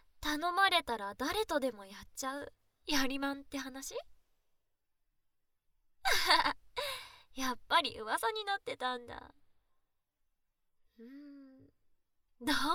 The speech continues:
うだろうね。君はどう思う？その噂、信じてる？正解は、外れー。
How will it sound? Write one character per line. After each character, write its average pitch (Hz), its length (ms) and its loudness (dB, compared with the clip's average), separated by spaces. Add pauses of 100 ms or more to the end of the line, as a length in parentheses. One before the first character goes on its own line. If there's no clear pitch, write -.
う - 20 4
だ 349 160 8
ろ 226 240 -2
う - 20 -16
ね。 294 640 -6 (1160)
君 214 440 -10
は 285 200 0
ど 302 280 -2
う 233 40 -4
思 202 360 -14
う？ - 60 -16 (1160)
そ 302 140 -4
の 302 200 -2
噂、 311 340 0 (540)
信 302 300 0
じ 226 100 -8
て 196 100 -12
る？ 220 160 -12 (1300)
正 254 380 -2
解 294 320 -2
は、 311 380 2 (1120)
外 339 300 10
れ 392 60 6
ー。 403 40 8